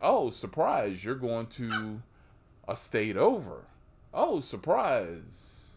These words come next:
we're tipping you." No, my tip was the King James Bible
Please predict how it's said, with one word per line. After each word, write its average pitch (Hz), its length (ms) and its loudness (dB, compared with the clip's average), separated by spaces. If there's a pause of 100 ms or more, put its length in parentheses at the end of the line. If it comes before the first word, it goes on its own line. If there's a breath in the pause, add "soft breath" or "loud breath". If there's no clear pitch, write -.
(140)
we're 143 160 2
tipping 139 480 2
you." 92 240 -8 (640 soft breath)
No, 151 320 6
my 127 240 4
tip 107 380 0 (160)
was 101 680 4 (320 soft breath)
the 117 80 0
King 151 300 -2
James 123 340 -2
Bible 104 680 2